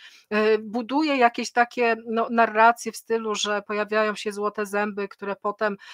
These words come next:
zostają w finale przetopione na pamiątkową obrączkę. No i nagle rzuca nam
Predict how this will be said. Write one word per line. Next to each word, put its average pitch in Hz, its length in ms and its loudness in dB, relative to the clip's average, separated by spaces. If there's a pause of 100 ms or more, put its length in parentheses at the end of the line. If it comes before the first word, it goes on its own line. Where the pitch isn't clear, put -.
zostają 208 480 0
w - 80 -16
finale 208 420 2
przetopione 208 680 -4
na 196 140 -2
pamiątkową 202 680 -4
obrączkę. 208 760 0 (380)
No 240 220 4
i 285 220 0
nagle 269 760 6
rzuca 262 440 -4
nam 247 480 -2